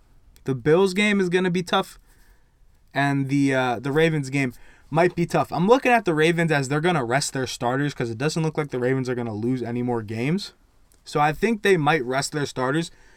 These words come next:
which could be a huge help to Pittsburgh if they rest their starters, 'cause I'd much rather take on R G three and Justice Hill than Lamar Jackson and Mark Ingram. But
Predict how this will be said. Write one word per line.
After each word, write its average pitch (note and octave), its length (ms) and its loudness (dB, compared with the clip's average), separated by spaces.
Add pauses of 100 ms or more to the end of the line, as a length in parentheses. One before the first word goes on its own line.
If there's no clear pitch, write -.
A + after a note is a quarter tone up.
(280)
which E3 200 -2
could D#3+ 140 0
be E3 220 0 (540)
a - 80 2
huge A3 340 2
help E3+ 280 4 (340)
to D3+ 100 -4
Pittsburgh D3+ 400 0
if C3 80 -4
they C#3 100 0
rest C3+ 240 0
their C3+ 140 -2
starters, C3 400 -2
'cause D3+ 120 -2
I'd D3 140 0
much D3+ 260 0
rather C#3 240 -2
take C#3+ 260 -4
on B2+ 180 -2
R C3 180 -2
G C3 160 -2
three B2 240 -2
and A#2 80 -4
Justice A#2+ 360 -6
Hill A#2 260 -2 (360)
than A#2+ 160 -4
Lamar A#2+ 280 -2
Jackson A2+ 560 -4 (200)
and G#2+ 320 -8
Mark G#2+ 260 -8
Ingram. G#2 280 -10 (1120)
But A2+ 240 -6